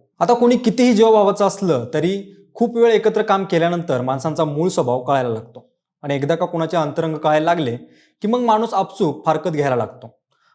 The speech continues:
अंतर ठेवून वागायला लागतो. त्या दोघांच्या बाबतीतही तसंच काहीसं झालं. सुमित जैन यानं आमिर खानजादा या त्याच्या मित्राला न कळवता परस्पर पाली इथल्या साडेतीन एकर जमिनीचा सौदा केला. विशेष म्हणजे ज्या जमिनीचा सौदा झाला होता त्या जमिनीच्या मूळ मालकाचा मृत्यू झाला होता,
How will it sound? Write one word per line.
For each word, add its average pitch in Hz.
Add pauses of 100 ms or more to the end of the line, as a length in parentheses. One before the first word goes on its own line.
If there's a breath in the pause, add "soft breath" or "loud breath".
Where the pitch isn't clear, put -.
(100)
अंतर 202
ठेवून 214
वागायला 151
लागतो. - (340)
त्या 214
दोघांच्या 233
बाबतीतही 208
तसंच 165
काहीसं 139
झालं. 120 (640 soft breath)
सुमित 220
जैन 185
यानं 156 (200)
आमिर 202
खानजादा 190
या 139
त्याच्या 165
मित्राला 160 (400 loud breath)
न 190
कळवता 226
परस्पर 220
पाली 190
इथल्या 196
साडेतीन 190
एकर 180
जमिनीचा 160
सौदा 127
केला. 110 (680 soft breath)
विशेष 233
म्हणजे 196
ज्या 156
जमिनीचा 185
सौदा 185
झाला 165
होता 135 (280 soft breath)
त्या 202
जमिनीच्या 233
मूळ 190
मालकाचा 180
मृत्यू 190
झाला 139
होता, 104